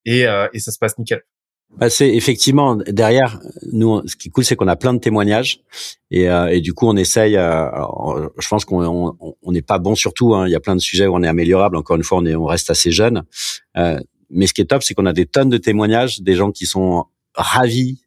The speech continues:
Speaker 2: de leur nouvelle vie, qui, euh, le partagent. Et, euh, ce que je conseille aux étudiants, enfin, quel-,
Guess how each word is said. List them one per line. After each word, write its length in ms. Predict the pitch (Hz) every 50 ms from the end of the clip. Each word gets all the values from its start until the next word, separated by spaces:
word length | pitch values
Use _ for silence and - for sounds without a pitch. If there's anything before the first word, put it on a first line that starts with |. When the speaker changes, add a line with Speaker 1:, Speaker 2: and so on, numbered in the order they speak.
| _
Speaker 2:
de 120 | 101 98 104
leur 180 | 101 98 95
nouvelle 280 | 104 107 104 110 113 107
vie, 380 | 101 107 113 113 117 120 123
qui, 300 | - - - 98 92 87
euh, 100 | 87 85
le 120 | 85 87 85
partagent. 640 | - _ 120 104 - - 113 113 127 123 113 - - - - - - - _ _ _
Et, 200 | - 90 90 90
euh, 220 | 87 85 87 82 69 - - - _
ce 340 | _ - - - - - -
que 140 | - 98 85
je 100 | - -
conseille 380 | _ - 87 - - 101 95
aux 40 | 92
étudiants, 440 | 85 87 90 - - 110 127 135 120
enfin, 280 | 107 92 92 85 85 82
quel-, 220 | - 87 87 85